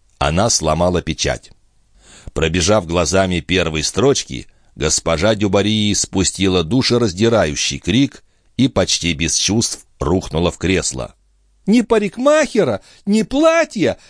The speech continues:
ни кареты!» простонала она. Шон бросилась к графине.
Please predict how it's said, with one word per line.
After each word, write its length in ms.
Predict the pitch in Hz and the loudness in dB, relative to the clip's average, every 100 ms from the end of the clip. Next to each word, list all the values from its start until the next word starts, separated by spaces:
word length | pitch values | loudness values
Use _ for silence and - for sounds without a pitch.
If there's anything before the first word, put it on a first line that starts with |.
| _ 139 | _ -2
ни 240 | 196 311 | 2 2
кареты!» 1000 | 262 330 330 330 349 302 294 277 196 - _ _ | 4 2 4 4 4 2 2 2 2 0 _ _
простонала 760 | 78 87 - 82 80 78 73 | -4 -2 -2 0 2 2 0
она. 280 | 73 73 64 - _ _ _ _ _ _ - | 0 -2 -6 -10 _ _ _ _ _ _ -6
Шон 400 | - 110 135 82 | 2 2 2 0
бросилась 500 | 98 113 104 98 82 | 0 2 2 0 0
к 40 | |
графине. 580 | 87 82 87 80 69 | -2 -2 -2 -2 -4